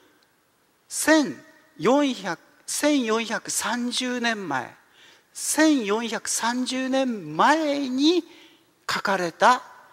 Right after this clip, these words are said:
聖書の申命記に、このこと、この時何が起こるか、そこに全部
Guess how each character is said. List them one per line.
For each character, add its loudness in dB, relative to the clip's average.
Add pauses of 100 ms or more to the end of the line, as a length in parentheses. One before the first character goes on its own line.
(160)
聖 0
書 -2
の -2
申 0
命 2
記 -20 (480)
に、 0 (1300)
こ -8
の -4
こ -4
と、 -2 (580)
こ -6
の 2
時 -6
何 0
が 2
起 0
こ -2
る -2
か、 4 (540)
そ -6
こ -6
に -6
全 -2
部 0